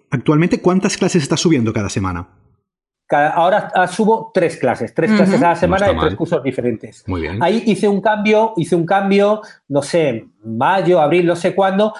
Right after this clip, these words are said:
Speaker 2: cuando, porque claro, yo s-, eh, iba muy lento. Yo me di
Speaker 1: Ujú.
Speaker 2: cuenta que cada diez semanas solamente eran dos cursos nuevos. Y
Speaker 1: Claro.
Speaker 2: dije, "Tengo que hacer algo más para aportar valor", ¿no?
Speaker 1: Ujú.
Speaker 2: Y entonces ahí tomé dos decisiones. Una, sacar u-, una clase más a la semana,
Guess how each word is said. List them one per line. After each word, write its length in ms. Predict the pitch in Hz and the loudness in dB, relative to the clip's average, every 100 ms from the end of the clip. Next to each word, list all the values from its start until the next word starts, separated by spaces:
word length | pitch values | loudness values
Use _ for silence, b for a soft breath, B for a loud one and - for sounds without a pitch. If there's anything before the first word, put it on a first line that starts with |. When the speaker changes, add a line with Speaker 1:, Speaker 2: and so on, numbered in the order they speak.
| B | B
Speaker 2:
cuando, 260 | - 139 135 | -4 -2 -2
porque 240 | 139 131 | -2 0
claro, 380 | 170 175 147 - - | 0 0 -2 -6 -4
yo 380 | 143 180 208 208 | 0 2 0 -4
s-, 260 | - - - | -14 -14 -4
eh, 140 | 156 165 | -2 0
iba 160 | 190 | 0
muy 140 | 202 143 | 2 0
lento. 460 | 175 156 120 104 120 | 0 -2 -4 -6 -4
Yo 140 | 139 | 0
me 60 | 156 | 2
di 80 | 156 | 2
Speaker 1:
Ujú. 40 | |
Speaker 2:
cuenta 240 | 165 165 | 0 0
que 100 | 170 | 0
cada 280 | 160 135 127 | 0 0 0
diez 260 | 131 160 - | 0 -2 -2
semanas 540 | 180 170 180 196 - _ _ | 0 0 0 -2 -6 _ _
solamente 500 | - 180 170 175 175 | -6 0 0 0 2
eran 120 | 185 | 0
dos 140 | 170 160 | 0 -2
cursos 320 | 143 - 117 | -2 -2 -2
nuevos. 480 | 156 185 123 - _ _ - | 0 0 -2 -6 _ _ -2
Y 40 | 139 | 0
Speaker 1:
Claro. 100 | 139 | 2
Speaker 2:
dije, 200 | 131 120 | 0 0
"Tengo 240 | 143 156 | 0 0
que 60 | 160 | 0
hacer 180 | 165 160 | 0 0
algo 180 | 156 | 0
más 140 | 151 160 | 0 0
para 140 | 185 151 | -2 0
aportar 320 | 127 - 127 | -2 -2 0
valor", 320 | 117 127 113 120 | 2 2 0 -4
¿no? 160 | 175 101 | -4 -4
Speaker 1:
Ujú. 280 | 87 87 87 | -6 -2 -2
Speaker 2:
Y 60 | |
entonces 280 | 143 160 160 | 0 0 0
ahí 140 | 190 | 0
tomé 240 | 185 185 190 | 0 0 2
dos 160 | 180 | 2
decisiones. 640 | 147 131 123 127 147 190 - | 0 -4 -2 -2 0 -2 -2
Una, 340 | 180 175 127 - | 0 2 0 -4
sacar 440 | - 135 123 143 | -4 -4 0 0
u-, 140 | 131 147 | -2 -2
una 180 | 147 147 | 0 2
clase 260 | 151 139 | 0 0
más 200 | 147 143 | -2 0
a 20 | 151 | 0
la 100 | 147 | 0
semana, 520 | 170 190 220 254 | 0 0 0 -2